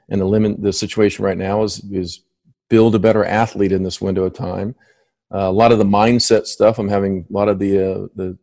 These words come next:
sports psychologists and, and friends that are involved in that communicate with the group. And just before this call here, I was been, I've been, uh, WhatsApping back with the group on the,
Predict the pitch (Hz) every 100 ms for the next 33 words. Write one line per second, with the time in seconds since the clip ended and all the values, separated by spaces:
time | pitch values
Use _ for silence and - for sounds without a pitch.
0 | - - 110 - 101 - 104 104 95 101
1 | 101 - 98 92 92 90 - 104 101 104
2 | 95 95 92 98 101 95 98 98 98 -
3 | _ _ 101 98 95 104 92 95 90 101
4 | 120 120 92 92 - _ _ 107 107 -
5 | - 107 - 104 104 92 107 110 - 104
6 | 101 98 95 - 110 104 98 - _ _
7 | - 98 - 98 - 92 95 90 _ 95
8 | 92 90 _ _ _ _ - 107 104 107
9 | 101 104 95 101 98 95 90 98 101 -
10 | 95 95 - 107